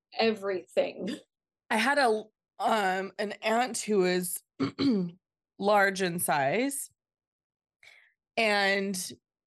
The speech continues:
Speaker 2: that was always the warning. Like, I do recall that. Like, that was the warning. Like, you don't wanna be like that.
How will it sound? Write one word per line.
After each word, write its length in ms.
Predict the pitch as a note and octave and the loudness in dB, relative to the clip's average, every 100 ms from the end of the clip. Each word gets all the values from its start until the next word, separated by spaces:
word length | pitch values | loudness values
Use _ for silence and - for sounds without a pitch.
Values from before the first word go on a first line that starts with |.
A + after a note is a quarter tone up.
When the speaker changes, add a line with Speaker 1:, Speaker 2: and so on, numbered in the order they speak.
| _ _ - | _ _ -12
Speaker 2:
that 420 | F3 F#3 F#3+ E3+ | 0 2 2 2
was 200 | F#3+ F#3+ | 0 0
always 600 | D3 F3+ E3 D#3 E3 - - | 2 2 2 0 -2 -8 -4
the 120 | D#3 | -2
warning. 640 | C#3+ B2 D2 C#2 F#2 F#3+ | -2 -4 -6 -10 -8 -6
Like, 200 | F#3+ F3+ | -2 0
I 100 | E3 | 0
do 260 | F3 F#3 F3 | 2 4 4
recall 380 | F3+ F3+ E3 | 0 0 0
that. 440 | C#3+ G#2 G2+ G#2+ - _ _ | 0 -2 -2 -4 -8 _ _
Like, 260 | E3+ D#3+ D#3 | -4 -2 0
that 240 | E3 - | 0 0
was 200 | D3+ D#3 | -2 -4
the 120 | D#3 | -4
warning. 460 | - - - A2 F3+ | -4 -6 -6 -6 -6
Like, 200 | - F3+ | -6 -4
you 100 | E3 | -2
don't 180 | D#3 - | -2 0
wanna 220 | F3+ F#3 | -2 -2
be 180 | E3+ D#3 | -2 -2
like 280 | - - - | -2 -4 -4
that. 420 | - - - - | -4 -2 -4 -6